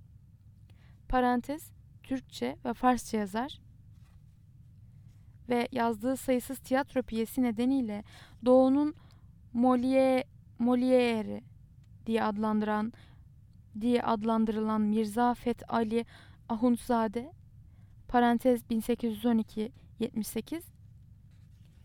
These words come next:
gibi reformist bir düşünür daha o zamandan öne yak oluyordu. Devrim, filozof, liberal, düşünür gibi anahtar terimler hakkındaki tanımlarında modernliğin yeni paradigmasını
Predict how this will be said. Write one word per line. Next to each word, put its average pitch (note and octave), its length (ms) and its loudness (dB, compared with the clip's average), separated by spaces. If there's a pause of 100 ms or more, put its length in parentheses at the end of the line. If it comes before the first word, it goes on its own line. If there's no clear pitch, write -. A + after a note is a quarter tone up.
(640)
gibi B3+ 400 4
reformist C4+ 580 4
bir A3+ 200 2
düşünür A#3 420 0 (140)
daha B3+ 200 6
o E4 120 10
zamandan B3 640 4
öne A#3 140 4
yak A#3 240 0
oluyordu. G3+ 420 -4 (1040)
Devrim, C4+ 360 8 (320)
filozof, B3 640 2 (160)
liberal, A3+ 500 2 (260)
düşünür D4 340 0
gibi B3 220 0
anahtar B3 420 2
terimler B3+ 380 2
hakkındaki G#3+ 520 -2
tanımlarında G#3+ 760 0 (380)
modernliğin C4 640 8
yeni C4+ 180 6
paradigmasını A#3 920 2